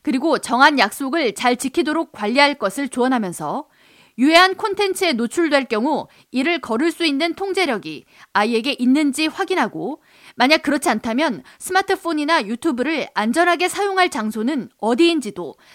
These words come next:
자녀와 함께 지정하라고 조언합니다. 또한 허용된 시간 외에 자녀가 스마트 기기를 사용한다면 부모에게 허락을 꼭 받아야 하는지의 여부, 만약 규칙을 어겼다면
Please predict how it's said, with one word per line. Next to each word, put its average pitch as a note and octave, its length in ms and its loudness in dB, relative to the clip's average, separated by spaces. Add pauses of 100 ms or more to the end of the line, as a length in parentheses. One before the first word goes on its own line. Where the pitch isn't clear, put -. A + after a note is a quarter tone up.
자녀와 C4 440 4
함께 E4 480 0
지정하라고 A3 580 -4
조언합니다. A3 800 0 (800)
또한 F#4 380 6 (220)
허용된 G#4 460 2
시간 E4+ 340 4
외에 G3 360 -2 (200)
자녀가 C4 400 2
스마트 G4 460 0
기기를 D4 320 0
사용한다면 C4+ 760 -2 (380)
부모에게 D4 500 4
허락을 F4+ 460 2
꼭 G4 260 0
받아야 C4+ 460 4
하는지의 C4+ 500 -2
여부, F3 380 -6 (480)
만약 B3 380 4 (200)
규칙을 F4 380 2
어겼다면 C4+ 600 2